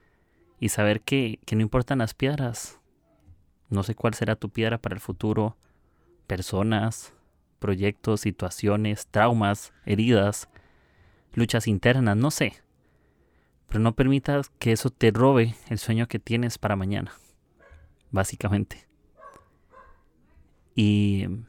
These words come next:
y sí, vengo al futuro porque, em, quiero decirme a mí mismo que las cosas serán mejor. Quiero decirme a mí mismo que, que todo estará bien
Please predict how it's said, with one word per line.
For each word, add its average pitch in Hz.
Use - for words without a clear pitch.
y 110
sí, 185
vengo 120
al 156
futuro 123
porque, 110
em, 95
quiero 151
decirme 117
a -
mí 117
mismo 117
que 110
las 95
cosas 107
serán 98
mejor. -
Quiero 107
decirme 107
a 107
mí 110
mismo 110
que, 98
que -
todo 127
estará 117
bien 113